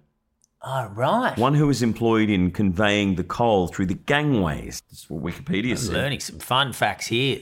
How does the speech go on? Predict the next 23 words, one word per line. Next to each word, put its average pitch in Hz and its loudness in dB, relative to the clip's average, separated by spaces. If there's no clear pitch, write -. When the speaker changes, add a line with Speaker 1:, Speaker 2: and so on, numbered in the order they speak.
Speaker 1:
about 90 0
Speaker 2:
Okay. 85 2
Speaker 1:
ye 120 0
old 113 0
times. 127 -2
Speaker 2:
So 127 2
these 151 2
Speaker 1:
A 90 -12
Speaker 2:
gangers, 127 4
Speaker 1:
ganger. - -4
Speaker 2:
<laughs> - -6
not 160 4
gangsters, 117 -2
Speaker 1:
<laughs> - 0
Speaker 2:
ganger 135 2
bangers, 107 2
uh, 120 4
built 180 2
the 117 -4
steelwork 131 2
in 104 2
the 95 4
towers 95 2